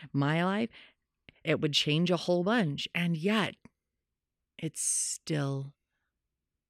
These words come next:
a choice. In life, everything we do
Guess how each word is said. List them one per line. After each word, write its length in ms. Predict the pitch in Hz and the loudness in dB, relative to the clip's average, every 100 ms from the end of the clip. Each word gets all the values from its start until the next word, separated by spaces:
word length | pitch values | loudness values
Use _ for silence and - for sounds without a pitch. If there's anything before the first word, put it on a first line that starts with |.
| _ _ - | _ _ -14
a 60 | |
choice. 680 | 151 - 202 175 143 - - - - - | -4 -2 0 -2 -2 -8 -16 -16 -20 -2
In 160 | 196 202 | 2 4
life, 360 | 226 240 180 - | 4 2 0 -2
everything 800 | 180 175 214 208 208 190 185 185 - _ | -4 0 -2 -2 0 0 2 -2 -8 _
we 120 | 175 | -4
do 540 | 170 254 285 151 170 | 0 0 0 -2 -4